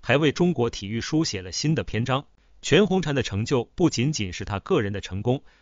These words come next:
更让全世界看到了中国花样跳水队的实力和潜力。他的胜利不仅仅属于他自己，也属于中国体育队伍和全体中国人民。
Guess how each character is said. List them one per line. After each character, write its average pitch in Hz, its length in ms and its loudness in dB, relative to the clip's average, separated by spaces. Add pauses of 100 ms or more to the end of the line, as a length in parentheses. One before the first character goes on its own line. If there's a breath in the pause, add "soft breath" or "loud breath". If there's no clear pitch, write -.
更 208 140 6
让 190 160 6
全 110 260 0
世 175 160 -2
界 120 240 0
看 110 220 -2
到 104 100 -2
了 95 80 -4
中 131 180 0
国 110 160 -2
花 131 200 -2
样 117 120 -2
跳 107 280 -2
水 90 180 -8
队 101 140 -4
的 98 80 -8
实 95 240 -4
力 127 160 0
和 98 120 -6
潜 90 300 -6
力。 160 220 -4 (420)
他 165 160 2
的 139 100 2
胜 123 220 0
利 110 240 0
不 165 160 4
仅 123 220 0
仅 117 180 0
属 90 220 -8
于 92 80 -10
他 104 160 -6
自 117 160 -4
己， 87 260 -12 (140 soft breath)
也 131 180 4
属 95 240 -2
于 104 100 -4
中 160 220 2
国 113 180 0
体 - 200 -8
育 120 120 -2
队 120 160 0
伍 92 280 -6
和 98 180 -2
全 107 320 -4
体 98 160 -8
中 120 160 -2
国 110 140 -2
人 95 120 -6
民。 92 200 -6